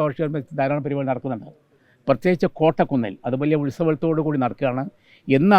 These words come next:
ആരോഗ്യവകുപ്പിൻ്റെ തന്നെ ആയുർവേദ ഡിപ്പാർട്ട്മെൻറ്റ് സെമിനാറും കാര്യങ്ങളും നടക്കുകയാണ്. വൈകിട്ടാണെങ്കിൽ ആളുകൾ പങ്കെടുക്കുന്ന മഹാപരിപാടി ഉത്സവങ്ങൾ നടക്കുകയാണ്. അപ്പം നിയന്ത്രണം അതിന് ബാധകമാണല്ലോ. കാരണം ജില്ല ഒട്ടാകെ നിയന്ത്രണം ഉണ്ടെങ്കിൽ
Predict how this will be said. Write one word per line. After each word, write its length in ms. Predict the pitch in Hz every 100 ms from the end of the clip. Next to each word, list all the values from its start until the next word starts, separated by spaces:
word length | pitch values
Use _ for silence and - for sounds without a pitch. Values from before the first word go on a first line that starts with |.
| 175
ആരോഗ്യവകുപ്പിൻ്റെ 920 | 180 180 185 180 - 180 175 180 180 175 - _ 156
തന്നെ 300 | 156 170 175 - 135
ആയുർവേദ 480 | 160 156 160 156 156 143
ഡിപ്പാർട്ട്മെൻറ്റ് 540 | - 147 156 147 143 -
സെമിനാറും 340 | 143 139 143
കാര്യങ്ങളും 260 | 135 131 123
നടക്കുകയാണ്. 300 | 113 110 - _ _ _ _ _ _ _ _ _ _ _ 120
വൈകിട്ടാണെങ്കിൽ 760 | 123 135 185 180 190 180 185 175
ആളുകൾ 300 | 156 170 175 160
പങ്കെടുക്കുന്ന 500 | 156 156 151 156 151 151 - _ - 123
മഹാപരിപാടി 640 | 123 165 143 135 135 139 139
ഉത്സവങ്ങൾ 320 | 113 151 135
നടക്കുകയാണ്. 340 | 117 - 101 - _ _ _ _ _ - 117
അപ്പം 280 | - 180 156
നിയന്ത്രണം 420 | 143 165 180 214 185
അതിന് 200 | 175 208
ബാധകമാണല്ലോ. 540 | 180 175 160 139 104 90 _ -
കാരണം 200 | 123 139 135
ജില്ല 180 | 160 185
ഒട്ടാകെ 360 | 143 185 185 190
നിയന്ത്രണം 280 | 175 170 170
ഉണ്ടെങ്കിൽ 300 | 156 160 175